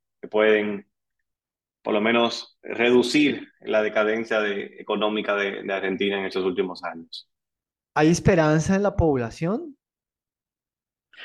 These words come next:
Speaker 1: Sí, yo creo que particularmente de la población, pues, más popular, eh, de las masas, ya que, pues, eh, se ha utilizado, eh,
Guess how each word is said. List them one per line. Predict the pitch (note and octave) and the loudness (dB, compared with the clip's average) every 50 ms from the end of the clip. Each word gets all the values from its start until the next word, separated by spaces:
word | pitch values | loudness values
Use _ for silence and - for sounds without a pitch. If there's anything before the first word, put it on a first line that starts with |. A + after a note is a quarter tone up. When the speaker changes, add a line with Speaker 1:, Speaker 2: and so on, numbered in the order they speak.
| - - - - - _ | -18 -18 -18 -20 -16 _
Speaker 1:
Sí, | - - E3+ E3+ E3+ E3 E3 E3 E3 D#3+ | 0 4 6 8 8 8 6 4 4 2
yo | D3+ D3+ | 2 2
creo | C3+ E3+ F#3+ - | 2 4 2 4
que | - | 4
particularmente | E3+ D3+ C#3+ C#3 C3+ C3 C3 C3+ C#3 C#3 C3+ B2+ B2+ C3+ B2+ C#3 C#3 C#3 C3+ C#3 - - | 4 2 4 4 6 6 8 8 6 6 4 2 0 0 0 0 0 2 2 0 -2 -6
de | - A2+ A2+ | -6 -4 -2
la | A2+ G#2+ - | -2 -2 -2
población, | A2 G#2+ G#2 G2+ - - A#2 A#2 A#2 A#2 A2+ A#2 A2+ A2 G#2+ G2+ - _ _ _ _ _ _ _ _ _ | -4 -6 -6 -6 -4 -2 -2 0 0 -2 -4 -6 -8 -8 -10 -12 -14 _ _ _ _ _ _ _ _ _
pues, | - G#2 G#2 G#2 G2+ G2+ G2 G2 F#2+ - - - | -6 -4 -2 -2 -2 -4 -4 -6 -8 -10 -8 -6
más | A2+ A2+ | -6 -4
popular, | - A#2+ A2 - G#2+ G#2 A2+ A2+ A#2 A#2+ B2 A#2+ - - _ _ _ _ | -4 -4 -6 -4 0 2 4 4 4 2 0 -6 -14 -20 _ _ _ _
eh, | G2+ F#2+ F#2 F#2 F#2 F#2 F#2 | -16 -14 -12 -10 -10 -10 -8
de | F#2 G2 F#2+ | -4 -4 -2
las | F#2 F#2 - - | -2 -2 -2 -2
masas, | G#2 G#2+ A2+ A#2 A2+ - A2+ G#2 - - _ _ _ _ _ _ _ _ _ _ - | 0 2 2 2 0 0 -4 -6 -6 -10 _ _ _ _ _ _ _ _ _ _ -6
ya | - G#2+ G#2 - | -2 -2 0 0
que, | - A2+ G2+ | 0 -2 -2
pues, | - A2+ G#2+ G#2+ G#2 G#2 G2+ G2+ G2 - - - _ _ - | 0 0 2 2 2 2 0 -2 -4 -8 -14 -18 _ _ -6
eh, | A2 G#2+ G#2 G#2 G#2 G#2+ G2+ | -4 -2 0 0 0 -2 -4
se | G2+ - G#2 G#2 | -2 0 2 4
ha | G#2 G#2 G#2 A2 G#2+ A2 | 6 6 6 4 4 4
utilizado, | A2+ G#2 - A2+ G#2+ G#2+ G#2+ - A2 A2 G#2+ G#2+ A2 A2 A2 G#2+ G#2 G#2 G2+ - _ _ _ _ _ _ _ _ _ _ _ _ _ _ | 2 2 0 -2 -2 -2 0 2 4 6 6 6 4 2 2 0 0 -2 -6 -10 _ _ _ _ _ _ _ _ _ _ _ _ _ _
eh, | - G2+ G2 G2 G2 G2 G2 G2 G2 G2 G2+ G2+ G2 G2 F#2+ - | -12 -10 -8 -8 -8 -6 -6 -4 -4 -4 -2 -2 -4 -4 -6 -8